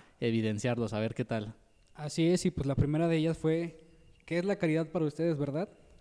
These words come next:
Speaker 1: Así es, esa fue la, la primera pregunta. Y bueno, aquí tenemos varias de las respuestas que ustedes nos dieron.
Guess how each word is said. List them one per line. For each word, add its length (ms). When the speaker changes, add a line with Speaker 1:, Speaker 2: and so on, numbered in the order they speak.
Speaker 1:
Así 260
es, 120
esa 140
fue 140
la, 260
la 120
primera 340
pregunta. 520
Y 80
bueno, 200
aquí 240
tenemos 340
varias 240
de 60
las 140
respuestas 400
que 60
ustedes 240
nos 160
dieron. 280